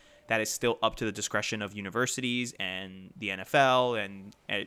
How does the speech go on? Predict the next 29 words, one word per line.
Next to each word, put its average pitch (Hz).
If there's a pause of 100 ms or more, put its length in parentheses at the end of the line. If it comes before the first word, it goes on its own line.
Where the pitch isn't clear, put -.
sports 117
organizations. 127 (380)
I 117
do 135
know 147
that, 135
at 113
least, 139
though, 123
that 113
the 110
Miami 113
Dolphins 117
have 110
said 113
that 110
they 117
will 135
maintain 151
their 123
thirteen 135
thousand, 127 (540)
uh, 113
people 113
limit 113
at 101
Hard 113
Rock 104
Stadium 92